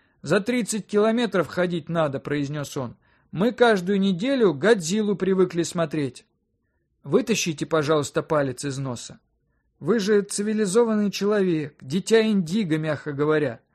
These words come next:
для начала попросил Юлий Иванович, дождался, пока молодой человек выполнит его просьбу, и ответил: "Позавчера я заказал в центре два новых D V D-проектора, корейских. Со дня на день привезут".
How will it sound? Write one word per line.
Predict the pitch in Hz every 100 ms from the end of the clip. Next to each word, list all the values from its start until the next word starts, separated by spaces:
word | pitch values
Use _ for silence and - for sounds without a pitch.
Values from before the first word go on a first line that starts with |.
| _ _ -
для | 139
начала | 156 156 165 151
попросил | 139 135 151 139 160 143
Юлий | 131 139
Иванович, | 135 147 208 151 - _ _ _
дождался, | 131 156 156 180 160 135 -
пока | 139 147
молодой | 143 147 147
человек | 143 - 151 156 143
выполнит | 147 151 143 135 127
его | 139 127
просьбу, | 156 208 190 151
и | 165
ответил: | 165 147 131 - - _ _ _ _ _ _ _
"Позавчера | - 160 160 156 - 156 160 208 175
я | 139 139
заказал | 147 143 147 160 151
в |
центре | - 180 202 185 143 117 -
два | - 123 156
новых | 170 160 175 143
D | 131
V | 139
D-проектора, | 135 147 147 151 143 - 113 107 - -
корейских. | 190 147 143 123 - - _ _ _ _ _
Со | - 143
дня | 143 151 180
на | 160 165
день | 160 156
привезут". | 147 147 143 123 117 -